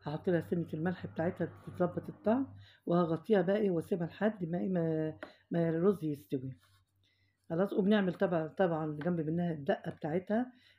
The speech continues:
اللي هي البقدونس، ومعاها الطماطم، ومعاها الفلفل الحامي، بنضربهم طبعًا في الكبة، بننعمهم قوي قوي،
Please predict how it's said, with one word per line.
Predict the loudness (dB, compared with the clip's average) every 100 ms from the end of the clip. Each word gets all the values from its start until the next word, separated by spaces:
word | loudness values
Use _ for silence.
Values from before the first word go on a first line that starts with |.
| -2
اللي | 4
هي | 4
البقدونس، | 4 0 -2 0 2 2 0 -6 _ _ _ _
ومعاها | 0 2 4 2 0 0 0 0
الطماطم، | -4 -4 -2 0 0 0 0
ومعاها | 0 0 0
الفلفل | -2 -4 -6
الحامي، | -10 -10 -4 2 4 2 -2 -20 _ 0
بنضربهم | 2 2 2 0 -2
طبعًا | -2 -2 -4
في | -6
الكبة، | -4 -2 0 2
بننعمهم | 2 0 0 0 0 -2
قوي | -2 0
قوي، | 0 0